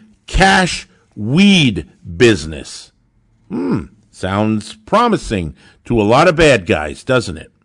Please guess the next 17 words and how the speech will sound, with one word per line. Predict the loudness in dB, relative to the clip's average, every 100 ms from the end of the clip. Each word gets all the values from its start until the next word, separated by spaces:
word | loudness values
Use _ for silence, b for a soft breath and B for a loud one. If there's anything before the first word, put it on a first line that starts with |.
| _ _ b b b b b b b b b
Any | 0 2 0
site | 0 2 2 0
or | -4
facil-, | -4 -16 -16 -14 -2 -2 0
any | 0 0 -2
place, | -2 0 0 -4
excuse | -4 -4
me, | -2
any | -2 -2
place | -2 -2 0 -2
of | -2 -4
worship, | -2 0 0 -2 0 2 2 -2 -20 _ _ _ _ _ _ _ _
including | -8 -8 -6 0 0 0 -2 0
but | 0
not | 2 0
limited | 2 2 2 -4 -6
to | -6 -6 -8